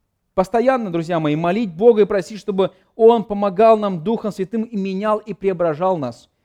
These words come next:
а не надеяться на свою мудрость, знание или опытность.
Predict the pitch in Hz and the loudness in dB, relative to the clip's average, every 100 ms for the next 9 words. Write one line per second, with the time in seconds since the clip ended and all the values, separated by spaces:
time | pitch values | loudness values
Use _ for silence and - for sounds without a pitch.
0 | _ _ 160 165 170 160 190 185 - 151 | _ _ -6 -6 -4 0 2 2 0 -10
1 | 139 147 143 180 208 180 147 _ _ _ | -4 -4 -2 -2 0 0 -2 _ _ _
2 | - 131 147 180 175 156 143 139 143 143 | -18 -12 -8 -4 -4 -4 -6 -6 -6 -4
3 | 156 143 123 98 _ _ | -4 -6 -10 _ _ _